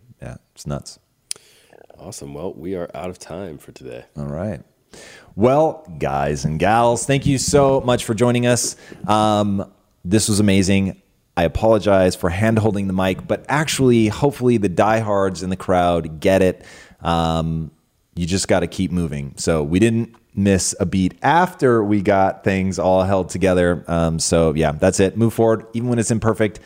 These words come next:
Speaker 1: doesn't matter. Thank you guys for joining us. And that, by the way, it's a great episode for this to have happened on, because that is Olympia's whole message. Like, just keep going, keep getting better.
Speaker 2: Yep.
Speaker 1: Don't worry about failures.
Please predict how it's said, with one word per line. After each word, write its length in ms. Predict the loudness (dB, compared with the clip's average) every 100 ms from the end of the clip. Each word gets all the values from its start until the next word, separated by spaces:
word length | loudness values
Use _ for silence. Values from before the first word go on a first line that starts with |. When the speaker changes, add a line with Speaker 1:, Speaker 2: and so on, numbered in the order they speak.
| -20 0
Speaker 1:
doesn't 220 | 2 2
matter. 340 | 2 4 2 0 -8 -2
Thank 160 | 0
you 80 | 2
guys 180 | 2 2
for 80 | 0
joining 240 | -2 -2
us. 100 | -2
And 160 | -4 -2
that, 220 | -2 0
by 80 | 2
the 80 | 4
way, 280 | 4 2 -2 -10
it's 120 | -4 -2
a 40 |
great 400 | 0 2 2 0
episode 340 | -4 -4 -4
for 120 | -2 -2
this 160 | 0
to 100 | 2
have 80 | 2
happened 300 | 2 -2 2
on, 200 | 2 2
because 300 | -2 -2 -2
that 280 | 0 0 0
is 220 | -2 -2
Olympia's 480 | -2 0 0 2 0
whole 180 | 0 -2
message. 400 | 0 -2 -4 -4
Like, 180 | -6 -4
just 200 | -8 -4
keep 160 | -2
going, 240 | 0 -2 -2
keep 180 | -4 -4
getting 240 | -2 -2
better. 380 | 0 2 2 0
Speaker 2:
Yep. 140 | -2
Speaker 1:
Don't 140 | 0 2
worry 140 | 2
about 220 | 2 0
failures. 580 | 0 -2 0 2 0 -2